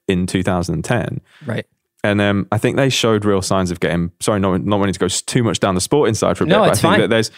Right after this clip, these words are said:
Speaker 1: I think that the way that we've tried to kind of handle it when we talked about it on the podcast a couple of times, or how I just like to talk about it in general, is that this could have been Arsenal,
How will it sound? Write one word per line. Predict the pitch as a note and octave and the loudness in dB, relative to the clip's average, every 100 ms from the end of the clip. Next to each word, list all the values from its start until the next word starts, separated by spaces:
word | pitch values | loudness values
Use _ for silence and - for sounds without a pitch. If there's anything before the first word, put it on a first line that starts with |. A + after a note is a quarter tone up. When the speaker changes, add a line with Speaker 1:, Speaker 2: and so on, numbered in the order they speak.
| - - - | -20 -20 -6
Speaker 1:
I | A2+ | -2
think | C#3 A2+ | 0 0
that | - - A#2+ | -2 -4 -2
the | A2+ | 2
way | B2+ B2+ | 2 2
that | A#2+ G#2+ - _ _ _ _ _ A2+ | 2 0 -2 _ _ _ _ _ 0
we've | A#2 A2+ - - _ - | 2 0 -2 -12 _ -2
tried | A2+ G2+ | 0 2
to | - F#2+ | 0 0
kind | G#2 F#2+ | 0 0
of | |
handle | G#2 G#2 G2 | 0 0 2
it | E2+ | 2
when | F#2+ | 2
we | F#2+ | 0
talked | G#2+ F2 | 0 0
about | G#2 | 0
it | B1+ | -2
on | |
the | E2 | -2
podcast | G#2 - - | -2 -2 -4
a | F#2 | -2
couple | G#2+ - | -4 -2
of | G2 | -4
times, | F2+ D#2+ F#2 | 0 0 0
or | A2+ | 0
how | C#3+ | 2
I | C3+ G#2+ | 2 0
just | G2+ G2 | 0 -2
like | D#2 | -4
to | - | -2
talk | G2+ - | -4 -2
about | E2 | -2
it | |
in | F2+ | 0
general, | G#2+ F#2+ | 0 0
is | F#2 | 0
that | F2 E2+ - - _ _ _ _ - | -2 -4 -14 -20 _ _ _ _ -6
this | B2+ | 0
could | D#3 | 2
have | B2+ | 2
been | G2+ | 4
Arsenal, | G#2 G#2+ - E2+ - | 4 2 -2 -4 -6